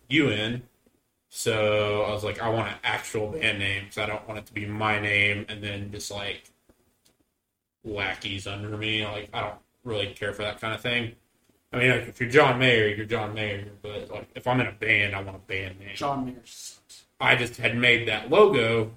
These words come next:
Speaker 1: the D W B logo, and I really liked it, and I wanted to keep it,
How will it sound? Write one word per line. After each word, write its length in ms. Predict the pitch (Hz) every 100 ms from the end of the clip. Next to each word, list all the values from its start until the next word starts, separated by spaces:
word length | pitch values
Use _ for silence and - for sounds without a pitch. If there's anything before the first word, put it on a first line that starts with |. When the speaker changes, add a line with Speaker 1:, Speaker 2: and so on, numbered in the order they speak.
| -
Speaker 1:
the 80 |
D 160 | 107 113
W 240 | 110 107 107
B 160 | 170
logo, 720 | 156 113 107 107 107 107 104 - _ _ _ _ _ _
and 100 | 110
I 40 |
really 320 | 98 101 95
liked 340 | 92 147 151 -
it, 280 | 107 - - _ _ _ _ -
and 100 | 98
I 100 | 95
wanted 200 | 98 98
to 80 | 90
keep 320 | - 175 165
it, 340 | 110 - 90